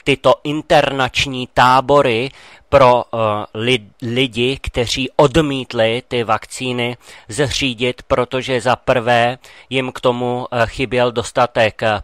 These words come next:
personálu, který by byl vůbec ochoten v těchto internačních táborech, e, pracovat, a za druhé, že na to nebyli ani místní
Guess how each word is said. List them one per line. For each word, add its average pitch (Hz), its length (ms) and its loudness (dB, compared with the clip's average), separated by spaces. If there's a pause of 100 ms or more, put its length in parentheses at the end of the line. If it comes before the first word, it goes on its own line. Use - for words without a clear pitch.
personálu, 117 880 0 (260)
který 123 340 -2
by 117 140 0
byl 120 220 0
vůbec 113 420 -4
ochoten 123 720 -2 (320)
v - 100 -16
těchto - 380 0 (100)
internačních 120 1160 -2
táborech, 110 800 0
e, 113 280 -2 (1300)
pracovat, 123 580 4
a 127 60 0
za 113 140 0
druhé, 117 500 0 (320)
že 110 360 0 (140)
na 117 200 -2
to 117 220 0
nebyli 110 540 -2 (100)
ani 113 440 -2 (320)
místní 120 840 -6